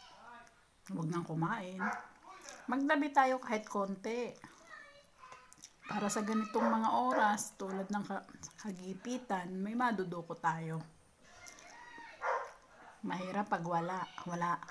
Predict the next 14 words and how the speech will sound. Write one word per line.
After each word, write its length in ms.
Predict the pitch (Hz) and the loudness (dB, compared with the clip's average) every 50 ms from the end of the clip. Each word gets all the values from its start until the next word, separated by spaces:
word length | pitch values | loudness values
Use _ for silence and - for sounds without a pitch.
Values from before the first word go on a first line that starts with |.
| - - | 2 2
Tulad 240 | 196 190 208 214 233 | 4 4 6 6 6
nito, 240 | 269 269 269 208 185 | 6 4 4 4 4
lahat 280 | 180 185 185 180 180 202 | 4 4 2 2 0 0
ng 120 | 190 190 185 | -2 0 2
bansa 320 | 208 202 208 202 226 208 | 2 2 2 2 0 0
mayroon. 560 | 185 170 170 170 170 180 - - 214 196 175 165 | 0 0 -2 -2 -2 -2 0 2 2 2 0 0
Sino 280 | - - 269 277 277 269 | 0 2 6 6 6 6
tutulong? 640 | - 202 175 170 - 190 190 190 185 160 160 160 160 - 180 208 | 6 2 -2 -2 -2 -2 -2 -2 -2 -2 -2 -2 -2 0 0 0
Wala, 240 | 165 170 202 220 214 | 2 2 2 2 2
di 120 | - 151 | 0 -2
ba? 200 | 151 156 160 156 - - - - - - - - - - - - - - - - - - - - - - - - - - - - - - - - | -4 -2 -4 -4 -6 -8 -14 -20 -20 -20 -20 -20 -20 -20 -20 -20 -20 -20 -20 -20 -20 -20 -20 -20 -20 -20 -20 -20 -20 -20 -20 -20 -20 -20 -16 -10
Hmm. 320 | 208 175 180 175 165 156 151 - - - - - - - - - - - - - - - - - - - - - 190 | -6 -6 -4 -2 -2 -2 -4 -6 -12 -20 -20 -20 -20 -20 -20 -20 -20 -20 -20 -20 -20 -20 -20 -18 -12 -12 -10 -6 -2
Lahat 240 | 185 190 208 247 247 - | 0 0 0 0 0 -2
apektado. 720 | - - - 190 - - - 208 196 196 170 160 160 156 | -4 -4 -4 -12 -4 2 6 6 6 6 4 0 -4 -4